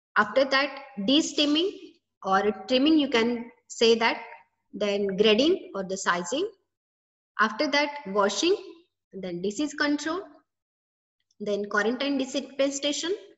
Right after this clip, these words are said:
by using vapor heat treatment, holding for the period of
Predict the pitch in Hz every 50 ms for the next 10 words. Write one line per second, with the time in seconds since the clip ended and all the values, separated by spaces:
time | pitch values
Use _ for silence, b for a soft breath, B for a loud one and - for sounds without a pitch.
0 | _ _ _ _ _ _ - 208 208 196 202 214 214 220 208 214 226 220 214 214
1 | 208 202 - 269 269 - 285 262 269 - 277 269 269 269 - 302 349 403 - _
2 | _ _ _ _ _ _ - 214 226 262 285 277 285 254 233 233 233 226 208 214
3 | 208 208 208